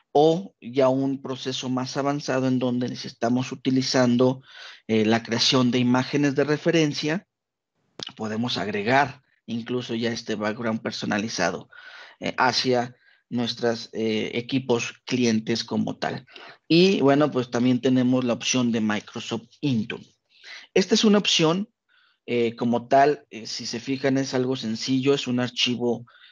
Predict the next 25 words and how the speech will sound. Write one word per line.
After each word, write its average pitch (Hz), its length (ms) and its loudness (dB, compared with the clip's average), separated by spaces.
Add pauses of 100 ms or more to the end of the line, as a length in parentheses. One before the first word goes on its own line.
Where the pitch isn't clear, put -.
(140)
eh, 110 500 -4
prácticamente 113 920 0
en, - 260 -10
en 120 160 -8
C - 140 -2
M 117 180 6
D, 143 300 2 (1160)
pero 147 260 4
también 156 300 2
tenemos 160 480 0
otras 156 320 -4
opciones 143 640 0
un 135 160 0
poquito 131 500 -4
más, 120 640 -2
más 110 320 -6
pro, 135 440 2 (600)
que 110 180 -4
en 113 100 0
este 127 280 -6
caso 123 320 -2
sería 117 360 0
una 120 160 0
opción 120 560 -2 (360)
de, 123 520 2